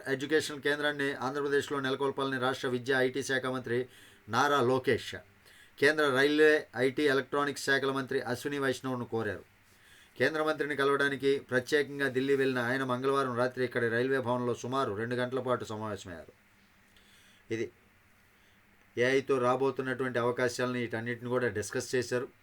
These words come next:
దాని తర్వాత, ఆ, సాక్షి కావచ్చు, జగన్ కావచ్చు చేస్తున్నటువంటి ఆరోపణలు, వైకాపా ప్ర-, ప్రభుత్వం చేస్తున్నటువంటి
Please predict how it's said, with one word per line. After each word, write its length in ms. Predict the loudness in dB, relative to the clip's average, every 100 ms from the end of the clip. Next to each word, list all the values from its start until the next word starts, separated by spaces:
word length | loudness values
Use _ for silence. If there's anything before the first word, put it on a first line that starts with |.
| -20 -20 -20 _ 0
దాని 160 | 0
తర్వాత, 680 | 4 4 4 4 4 4 2 -6 -20 _ -8
ఆ, 440 | -2 2 2 2 0
సాక్షి 480 | 6 8 8 6 6
కావచ్చు, 460 | 8 8 8 4 4
జగన్ 340 | 6 4 6
కావచ్చు 340 | 4 4 2 2
చేస్తున్నటువంటి 560 | 2 2 -2 0 0 2
ఆరోపణలు, 420 | 2 0 -2 -2
వైకాపా 420 | 0 0 0 0
ప్ర-, 180 | -2 -4
ప్రభుత్వం 540 | -4 -2 -2 -2 -4 -2
చేస్తున్నటువంటి 800 | -4 -2 -2 -2 -2 0 -2